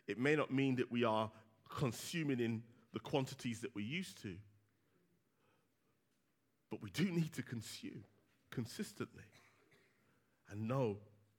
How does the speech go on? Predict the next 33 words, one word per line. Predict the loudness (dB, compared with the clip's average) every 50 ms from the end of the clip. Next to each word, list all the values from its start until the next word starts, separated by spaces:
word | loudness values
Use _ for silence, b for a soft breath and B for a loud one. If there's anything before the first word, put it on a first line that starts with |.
| _ _ -8
the | -6 -2
Word | 0 2 0 0 0
of | -4 -6 -6
God. | -6 -6 -6 -8 -12 -14 -18 _ _ _ _ _ _ _ _ _ _ _ _ _ _ _ _ _ _ _ _ _ _ _ _ _ _ _ _ _ _ _ B B B B B B B B B B
The | -2
challenge | 4 6 6 6 6 6 4
for | 6 6
all | 6 6
believers | 6 6 4 4 4 4 2 2
is | 2 0 0 -4 0
the | 2 4
renewing | 6 6 6 6 6 8 8 8 8 8
of | 6 6 6
their | 4 4 4
mind, | 4 4 2 4 2 2 2
and | 2 0
this | 0 2 0
is | -2 0 0
why | 0 2 2 2 2 0 -2 B B B B
I | 0
believe | 2 2 2 2 2 2 2
we | 0 0 2
need | 4 4 4 4 2 0 -2 -6 -12 -10
the, | -10 -10 -10 -10 -14 -6
the, | -4 -2 -2 -2 -4 -6 B B B B 0
the | 0 0
doctrines, | 2 4 2 2 2 2 -6 -8 -6 -6 -4 -6 -6 -10 -4 -2
the, | -2 -2 -2 B B B B B -2
the | 0 0
reading | 2 4 4 4 4 4 4 4
of | 4 2 2
the | 0 2
Word, | 2 4 4 4 2 0 -2 -6